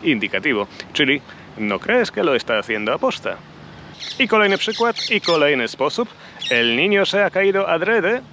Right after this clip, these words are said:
para llamar la atención. El niño se ha caído adrede para llamar la atención, e, czyli, e, dziecko przewróciło się specjalnie, e, żeby zwrócić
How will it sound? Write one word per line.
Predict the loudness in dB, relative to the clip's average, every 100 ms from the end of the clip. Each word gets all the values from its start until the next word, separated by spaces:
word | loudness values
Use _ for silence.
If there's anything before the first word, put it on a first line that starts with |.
| -4
para | 0 2
llamar | 2 0 0
la | 0 -2
atención. | -2 -6 0 0 0 -4 -16 -18 -4
El | 0 2
niño | 2 2 0 -2 -8
se | -2 2
ha | 2
caído | 2 2 2 2
adrede | 2 0 0 0
para | 0 0
llamar | 2 0 0 2
la | 0
atención, | 0 -2 -4 0 0 0 -8 -18 -4
e, | -2 0
czyli, | 0 2 2 2 0
e, | -6 -16 -18 -4 0 2 2 0
dziecko | 0 0 0 -4 -4 -4
przewróciło | -4 -2 0 0 -4 -2 0 0
się | -2
specjalnie, | -4 -4 -2 2 2 2 -2 -4 -14 -4
e, | -2 0
żeby | 0 0 2 -2 -4 -12
zwrócić | -14 -6 -2 -2 -2 -4 -8